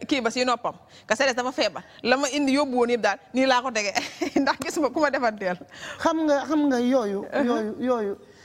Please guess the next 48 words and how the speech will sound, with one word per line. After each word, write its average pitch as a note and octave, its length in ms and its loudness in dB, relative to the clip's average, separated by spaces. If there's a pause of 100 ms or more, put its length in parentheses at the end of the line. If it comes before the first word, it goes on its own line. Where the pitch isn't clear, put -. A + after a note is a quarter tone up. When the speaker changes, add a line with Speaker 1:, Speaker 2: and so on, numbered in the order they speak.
(120)
Speaker 2:
Damay B3+ 240 2
wax B3+ 120 0
ne A3 80 0
bari B3+ 200 2
na A#3 140 -2
loo G#3+ 140 0
xamante F#3 380 -4
ni F#3 240 -4
Speaker 1:
Mhm. B3 140 -2
Speaker 2:
yoolu A3+ 280 0
yàlla F#3+ 260 0
lañ F#3+ 200 -4
ci F#3+ 100 -4
commencé F3+ 400 -4
wut. E3+ 160 -2 (220)
Speaker 1:
Dëgg G3 200 -6
la. F3 100 -10
Speaker 2:
Mais G3+ 180 0
ba G3+ 120 0
benn G#3 240 -2
fan G3 200 -6
ñu F#3 60 -4
effacé D#3+ 380 -4 (100)
yëpp. - 60 -16 (160)
Speaker 1:
Mhm. G3 220 -6 (640)
Speaker 2:
Euh, F#3+ 300 0 (240)
seqal B3+ 320 -2
ak G3 160 -4
jàmm F#3+ 260 -2
ak - 160 -8
say F#3+ 200 -2
goro, D#3 240 -2
Speaker 1:
Mhm. - 60 -8
Speaker 2:
seqal G3 340 -6
ak F3 100 -6
jàmm D#3+ 220 -4
ak D3 120 -10
say F3+ 140 -4
njëkke. D3 380 -6
Speaker 1:
Mhm. G#3+ 180 -10 (260)
Speaker 2:
C'est B3+ 320 0
évident, A#3+ 380 0 (340)
goro C#4 200 0
da C4 80 0
nga C4 80 0
koy B3+ 120 0
wéttali. F3 400 -2
Speaker 1:
Mhm. G#3 220 -8